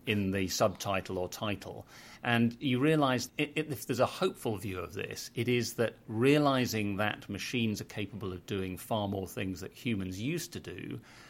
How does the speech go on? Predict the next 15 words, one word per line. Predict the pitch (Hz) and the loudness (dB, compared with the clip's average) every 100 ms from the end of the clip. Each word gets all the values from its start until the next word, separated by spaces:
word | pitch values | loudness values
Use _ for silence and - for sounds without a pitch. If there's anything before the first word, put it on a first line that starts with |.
| - - | -18 2
will | 123 120 | 8 8
make | 113 113 123 117 | 10 8 8 6
us | 117 - | 4 4
more | 107 107 101 | 4 4 4
conscious | - 120 101 104 90 - | 2 2 2 -2 -4 -4
of | 104 95 | -4 -2
our | 101 95 87 | -2 -2 -4
human | - 120 113 92 | 0 4 4 4
capacity | 110 - - - - 98 101 | -4 -6 -8 -8 -8 -6 -2
and | 104 104 | 0 2
make | 110 120 | 2 2
organisations | 107 104 98 101 117 117 - 92 - | 0 0 -2 0 0 0 -2 -6 -6
more | 101 110 113 101 | -2 2 4 2
inclined | 95 - 107 101 95 92 90 - - - - - - | 0 -6 -6 -4 -4 -4 -6 -10 -16 -20 -20 -20 -10
to | - - 104 95 95 | -6 -2 0 2 0